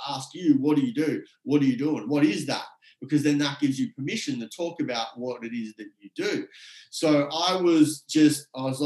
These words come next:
was on a roll, you know, I was in the zone, I was going for it. And I was like, "Oh, this is gold." Bang, team, just voice messaging into our team chat, you know, live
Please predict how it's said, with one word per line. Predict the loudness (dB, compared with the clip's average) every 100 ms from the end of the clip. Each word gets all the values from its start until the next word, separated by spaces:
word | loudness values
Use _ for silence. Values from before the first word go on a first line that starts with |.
| -2
was | 0
on | 2 4
a |
roll, | 6 6 4 2 -2
you | -2
know, | 0
I |
was | 2
in | 2 2
the | -2
zone, | -2 -4 -4 -4
I |
was | -6 -6
going | -4 -4 -4
for | -2 -2
it. |
And | -2
I | -4
was |
like, | -4 -6 -12 -8
"Oh, | -6 -2
this | -2 -4
is | -8
gold." | -4 -2 -4 -8 -20 _ _
Bang, | -2 -2 0 -4
team, | -2 0 0 -2 _ _
just | -2 -2 0
voice | 2 2
messaging | 0 -4 -2 -2 -2
into | -2 -4 -4
our | -6
team | -6 -6 -6
chat, | -4 -4 -4 -6 _ _ _ _ 2
you | 2
know, | 2 -2 -2
live | 0 0 0 -2 -4